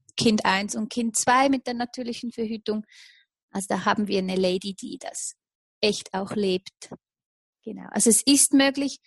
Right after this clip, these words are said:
braucht einfach noch einen Tick mehr Achtsamkeit und, ähm, Schleimbeobachtung ist ganz toll da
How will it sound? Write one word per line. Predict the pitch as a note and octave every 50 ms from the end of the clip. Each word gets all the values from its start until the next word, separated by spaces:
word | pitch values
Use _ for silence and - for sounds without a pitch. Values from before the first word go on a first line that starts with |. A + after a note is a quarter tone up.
| _ _ _ _
braucht | - A#3 B3+ C4 C#4 C4+ - - -
einfach | - A#3+ B3 A#3 B3 A#3+ - _ _ _ _ _ _ _ _ _
noch | A3+ A#3+ C4 C#4+ D#4
einen | C4+ C4
Tick | - - C4 B3+ - -
mehr | B3 A#3 A3+ - -
Achtsamkeit | G3+ - - - - G3+ F#3+ F#3+ - - G3 F#3+ G3 G3 - - - _
und, | G#3 G#3 G#3 G#3 G3+ - -
ähm, | G3+ G3 G3 F#3+ G3 F#3+ F#3 - _ _ _
Schleimbeobachtung | - - - A3 G3 G3 F#3+ F#3 F3 F3 F#3 - - - - G3
ist | G3 - -
ganz | - F#3 F3+ F#3 - -
toll | - - F#3+ F#3 F3+
da | - - - -